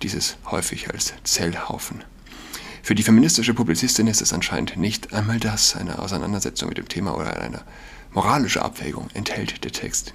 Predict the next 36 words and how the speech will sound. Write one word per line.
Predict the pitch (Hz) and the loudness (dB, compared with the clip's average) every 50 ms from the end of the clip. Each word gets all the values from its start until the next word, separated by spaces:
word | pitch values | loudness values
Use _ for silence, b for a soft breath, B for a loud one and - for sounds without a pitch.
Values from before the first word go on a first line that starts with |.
| - | -12
nicht. | - - - - | -12 -12 -10 -10
Mit | - - - | -10 -6 -4
Blick | - 98 - - | -2 -4 -4 -4
auf | - - | -6 -4
andere | - - - - - - | -2 -2 -2 -2 -4 -6
Frauen | - - - - - - B B B B B B B B B - | -8 -6 -4 -4 -4 -6 B B B B B B B B B -4
resümiert | - - - - - - - - - - - - | -2 0 0 0 0 0 -2 -2 -4 -6 -8 -8
Kabisch: | - - 95 - - - - - - B B B B B B - | -4 -4 -2 -2 -2 -2 -2 -2 -2 B B B B B B -4
"Sie | - 95 87 | 0 2 4
wollen, | 98 98 101 101 - - - - - - | 4 4 4 4 2 0 -4 -12 -2 2
äh, | - 71 - | 2 4 4
sie | - 90 | 2 0
treffen | 82 - 104 104 - - - | 0 0 2 2 2 0 -2
eine | 60 65 65 87 | -2 -2 0 2
selbstbestimmte | 98 107 104 - - - - - - 101 104 - | 2 2 2 0 -2 -2 -2 0 2 2 2 0
Entscheidung | - - - 101 87 85 82 | -2 -2 -2 0 0 0 -2
über | 78 98 101 | -2 -4 -4
ihren | 95 - 110 123 | -4 -2 -4 -4
Körper. | - - 120 - - - - | -4 -4 -6 -6 -6 -8 -8
Das | - - | -6 -4
ist | 95 95 - | -2 -2 -2
nicht | 107 104 - | -2 -2 -2
immer | - - - - | -2 -2 -2 -2
einfach, | - 95 - - 98 98 | -2 -2 -4 -6 -8 -8
gelingt | - - - 87 85 - | -8 -6 -6 -6 -6 -6
jedoch | - 90 87 | -8 -8 -6
besser, | - 87 87 - 82 80 B B B B B B B B B B B B - | -4 -4 -4 -4 -6 -8 B B B B B B B B B B B B -4
wenn | - - 65 | -2 0 0
wir | 52 - | 2 0
statt | - - - - - - - | 0 -2 -4 -6 -8 -6 -4
angstbesetzten | 107 104 110 - - - - - 85 - 80 76 - - - - - - - - - - - - - - - - - - - - - - - - | -2 0 2 2 0 0 2 0 2 2 0 0 2 2 2 2 2 0 -4 -6 -8 -16 -20 -20 -20 -20 -20 -20 -20 -20 -20 -20 -20 -6 -2 0
empowernde, | 95 92 90 - - - - - 104 85 78 71 - - - - - - | 0 0 -2 -2 0 2 2 4 2 2 2 0 -2 -6 -10 -12 -12 -6
lustvolle | - 92 104 107 - - - - - - - - - | 0 0 2 4 2 2 2 0 -4 -4 -6 -8 -8
und | - - - - | -8 -6 -2 0
schöne | - - - 78 65 58 | 0 0 0 -2 -4 -4
Bilder, | - - - - - - | -4 -6 -6 -6 -6 -8